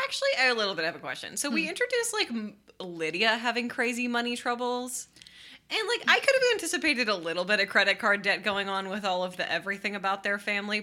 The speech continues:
Speaker 1: but they own two properties in California. What?
Speaker 2: And her mom is like, "Stay out of the wine." Like,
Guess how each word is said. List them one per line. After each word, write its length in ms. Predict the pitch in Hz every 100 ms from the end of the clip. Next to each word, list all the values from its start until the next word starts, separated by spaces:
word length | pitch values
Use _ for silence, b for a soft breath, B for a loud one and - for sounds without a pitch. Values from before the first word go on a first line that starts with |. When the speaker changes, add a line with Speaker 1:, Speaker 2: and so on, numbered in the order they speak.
| -
Speaker 1:
but 240 | 254 -
they 160 | 202 269
own 280 | 294 302 285
two 320 | - 226 226
properties 680 | - 180 190 190 175 165 175
in 200 | - 165
California. 1000 | - 180 170 170 170 160 156 135 87 175 B B B B B B _ _ _ _ _ _
What? 320 | 190 294 - - _ _
Speaker 2:
And 200 | 277 285
her 120 | 294
mom 280 | 269 240 254
is 100 | 262
like, 140 | 269 269
"Stay 320 | - 214 196
out 180 | 185 185
of 160 | 180
the 80 | 180
wine." 580 | 175 175 175 175 165 165
Like, 160 | 175